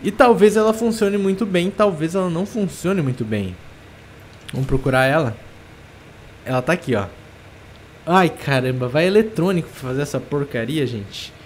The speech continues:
E eu não sei, sinceramente, se isso daí precisa de muita altura pra funcionar ou não precisa. Só vou mandar esse negócio descer, só pra gente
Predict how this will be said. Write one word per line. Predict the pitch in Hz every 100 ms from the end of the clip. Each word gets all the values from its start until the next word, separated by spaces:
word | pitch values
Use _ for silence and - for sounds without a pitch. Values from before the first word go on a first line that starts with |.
| -
E | 175
eu | 240
não | 294
sei, | - 220 233
sinceramente, | 240 226 220 214 185 190
se | - 202
isso | 190 180
daí | 175 175
precisa | 185 180 - 175 180
de | 156
muita | 165 160 165 170 160
altura | 151 170 - - 175 180
pra | 165 165
funcionar | 165 160 170 139 139 165 -
ou | 151 160
não | 156
precisa. | 165 180 - 135 113 107 - - - - - - - - -
Só |
vou | 160
mandar | 170 147 135
esse | 135
negócio | 123 120 120 110
descer, | 107 - 135 156
só | - 123
pra | 120 127
gente | 120 - - 110